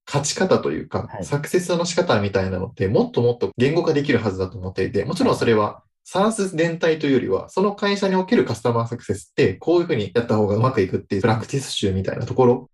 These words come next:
Speaker 1: ハイパフォーマーがやっている取り組みとか、言動とか、どういうコミュニケーションを取ってるかみたいなところをしっかりとまとめているかみたいな。
Speaker 2: うん。
Speaker 1: 結構そのあたりがすごく大事だなっていうふうに思ったのと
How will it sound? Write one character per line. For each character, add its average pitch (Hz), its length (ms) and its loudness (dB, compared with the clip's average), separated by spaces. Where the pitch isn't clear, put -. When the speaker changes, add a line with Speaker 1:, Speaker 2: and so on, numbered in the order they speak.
Speaker 1:
ハ 147 100 0
イ 147 100 2
パ 160 60 0
フ 170 180 2
ォ 170 40 4
ー 165 60 2
マ 156 80 0
ー - 20 -
が 127 100 2
や 117 120 0
っ - 60 -16
て 123 120 0
い 117 40 4
る 117 100 2
取 120 200 4
り 120 60 -4
組 123 140 2
み 123 40 -6
と - 100 -8
か、 95 280 -6
言 123 300 2
動 117 180 4
と 120 120 -8
か、 - 180 -20
ど 139 140 4
う 160 40 4
い 160 80 4
う 156 60 2
コ 156 100 -6
ミ 135 80 -2
ュ - 40 -2
ニ 131 40 -8
ケ 143 80 0
ー 131 60 2
シ - 40 -6
ョ 101 40 -6
ン - 20 -6
を 95 40 -8
取 - 100 -8
っ - 40 -18
て - 60 -6
る - 80 -2
か - 140 -10
み 117 120 2
た 107 100 0
い - 20 0
な 101 80 -2
と 120 100 -10
こ 160 120 2
ろ 156 100 4
を - 140 0
し - 160 -12
っ - 60 -18
か 233 100 0
り 196 100 0
と 98 120 -2
ま 101 100 -2
と 123 100 0
め 127 120 4
て 127 100 2
い 120 60 6
る 117 80 2
か 92 160 -4
み 95 100 -8
た 92 140 -12
い - 60 -14
な。 - 120 -20
Speaker 2:
う 92 40 -12
ん。 - 20 -8
Speaker 1:
結 240 200 0
構 - 180 0
そ 147 140 0
の 147 140 2
あ 151 60 0
た 147 120 0
り 107 100 0
が 98 80 0
す - 160 -2
ご 120 140 4
く 107 100 0
大 98 180 4
事 92 100 0
だ 98 100 2
な 95 180 2
っ 90 80 -6
て - 80 0
い 95 180 4
う 90 40 0
ふ 104 140 2
う - 40 6
に 92 160 -2
思 98 100 4
っ - 80 -12
た 104 100 2
の 95 120 4
と 95 340 4